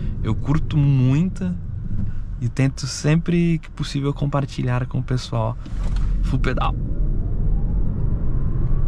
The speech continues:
<laughs> Tração integral.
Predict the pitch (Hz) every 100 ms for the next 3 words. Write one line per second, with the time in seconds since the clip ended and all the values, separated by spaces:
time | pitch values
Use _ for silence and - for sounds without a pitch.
0 | - - - - - - - - - -
1 | - - - - - - - - - -
2 | - 156 - - - 160 - - - -
3 | - - - 330 - - - - - -
4 | - - - - - - - - - 113
5 | 113 127 120 117 117 120 143 151 151 156